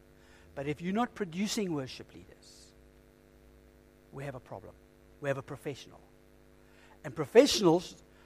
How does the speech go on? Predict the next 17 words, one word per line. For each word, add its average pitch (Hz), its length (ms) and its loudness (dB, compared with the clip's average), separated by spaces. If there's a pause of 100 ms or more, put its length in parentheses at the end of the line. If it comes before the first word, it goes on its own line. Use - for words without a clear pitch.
(160)
are 156 120 4
there 160 320 10
to - 180 -10
train 165 420 6
the 151 80 4
non-professionals 156 1040 8 (200)
and 147 120 -6
then 151 120 2
get 139 180 0
out 127 200 -6
the 127 80 -12
way. 123 180 -10 (1300)
The - 80 -12
problem, 208 380 12
we've 165 220 10
got 170 300 10
this, - 460 2